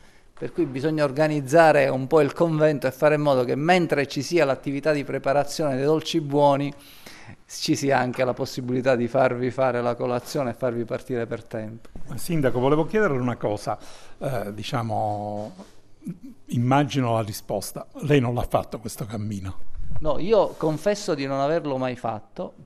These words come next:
Speaker 1: però, eh, nello stesso tempo le dico, quando noi iniziammo con, eh, la Via Francigena, e, eh, saprà che sono uno dei promotori di questa opzione qui,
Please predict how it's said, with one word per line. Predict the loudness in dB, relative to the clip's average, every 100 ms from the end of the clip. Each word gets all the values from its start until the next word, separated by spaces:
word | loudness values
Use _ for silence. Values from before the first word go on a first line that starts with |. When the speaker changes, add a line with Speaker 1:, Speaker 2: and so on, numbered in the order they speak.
| -4
Speaker 1:
però, | 0 0 -2 -4 -16 -20
eh, | -14 -12
nello | -6 -6 -6
stesso | -8 -10 -8 -6
tempo | -4 -4 -2 -4
le | -4
dico, | -6 -6 -6
quando | -2 -2 -2 -4
noi | -2 -4 -6 -6
iniziammo | -8 -8 -8 -4 -2 -2 -4 -4
con, | -4 -4 -6
eh, | -8 -10 -12 -14 -16 -8
la | -8
Via | -4 -4
Francigena, | -4 -6 -8 -6 -8 -8 -6 -6 -8 -14 -20 _ _ _
e, | -12 -10 -10
eh, | -14 -18 -20 -20 -20 -20 -18 -18 -18 -14
saprà | -8 -6 -2 -4
che | -4
sono | -8 -8 -6
uno | -4 -4
dei | -2 -4
promotori | -4 -4 -4 -2 -2 0
di | -4 -4
questa | -6 -8 -6 -6
opzione | -6 -14 -14 -8 -8 -8 -12 -14
qui, | -12 -10